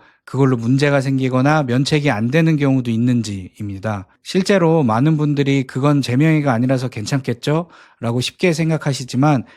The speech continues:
꼭 그렇지만은 않습니다. 회생이나 파산 절차에서 법원이나 회생위원, 파산관제인은 최근 몇 년간의 가족 간 금융 흐름, 재산 이동 등을 전반적으로 살펴보게 됩니다.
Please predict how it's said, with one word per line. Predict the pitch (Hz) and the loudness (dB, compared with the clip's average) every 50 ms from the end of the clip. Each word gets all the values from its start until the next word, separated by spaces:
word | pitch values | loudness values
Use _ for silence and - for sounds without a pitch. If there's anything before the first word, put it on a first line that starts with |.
| _ _ _ | _ _ _
꼭 | - 190 175 - - | -2 -2 -2 0 -2
그렇지만은 | - 143 165 160 - - 170 160 156 165 180 165 | 0 0 0 0 -2 -2 0 0 2 2 2 0
않습니다. | 123 101 95 - 113 110 104 101 110 110 107 95 - _ _ _ _ _ _ _ _ _ _ _ _ _ _ _ _ _ _ _ _ _ _ _ _ _ _ _ _ - | 0 -2 -4 -8 -8 -8 -8 -6 -6 -6 -6 -8 -12 _ _ _ _ _ _ _ _ _ _ _ _ _ _ _ _ _ _ _ _ _ _ _ _ _ _ _ _ -2
회생이나 | 180 175 208 208 202 202 190 185 175 170 170 165 - | 0 0 2 2 2 2 2 4 2 2 2 0 0
파산 | - 175 175 190 185 | -2 0 0 0 0
절차에서 | 175 175 165 156 - - 156 147 143 135 - - 131 131 131 127 123 - | 2 0 0 -2 0 0 0 0 0 0 -2 -2 0 0 0 -2 -4 -4
법원이나 | - 120 113 135 143 143 139 135 131 139 143 143 143 139 123 | -8 -4 -2 0 2 2 4 4 4 2 2 2 0 0 -2
회생위원, | 156 165 160 175 170 156 143 135 123 107 95 - - _ | -4 -2 -2 0 0 2 2 2 0 -2 -4 -8 -14 _
파산관제인은 | - - 185 170 190 185 180 160 147 139 139 127 127 123 117 117 123 139 143 120 98 95 - - | -6 -4 -2 0 0 0 0 0 0 0 0 0 0 0 0 0 2 2 2 0 -2 -4 -10 -6
최근 | - 185 175 180 180 165 | -4 -2 0 2 2 2
몇 | 135 123 123 | 2 2 2
년간의 | 135 151 170 165 165 151 151 147 151 151 156 156 160 156 151 - | 2 2 4 2 2 2 2 2 2 2 2 2 2 0 -2 -4
가족 | - - - 123 147 160 160 160 | -6 -8 -6 -2 -2 -2 -2 0
간 | 160 160 160 156 143 | 0 0 0 0 -2
금융 | 131 - 135 139 156 160 156 139 143 | -4 -2 2 2 4 4 4 4 2
흐름, | 170 160 156 127 101 90 - - _ _ _ _ | 2 2 2 0 -2 -4 -10 -16 _ _ _ _
재산 | - - 127 131 160 165 156 135 | -6 -4 -2 0 0 0 0 0
이동 | 117 117 117 139 131 117 98 87 - _ _ _ _ _ | -2 -2 -2 -2 -2 -2 -2 -6 -10 _ _ _ _ _
등을 | - 120 127 147 160 160 | -4 0 0 2 2 2
전반적으로 | 143 - 107 117 135 147 147 139 139 127 127 123 | 0 -2 -4 -2 -2 -2 -2 -2 -2 -2 -4 -4
살펴보게 | 113 143 151 - - 156 135 127 117 113 110 | -4 -6 -6 -4 -4 -6 -6 -6 -6 -6 -6
됩니다. | 101 101 95 98 95 113 117 110 95 92 | -8 -8 -10 -10 -8 -6 -6 -6 -6 -8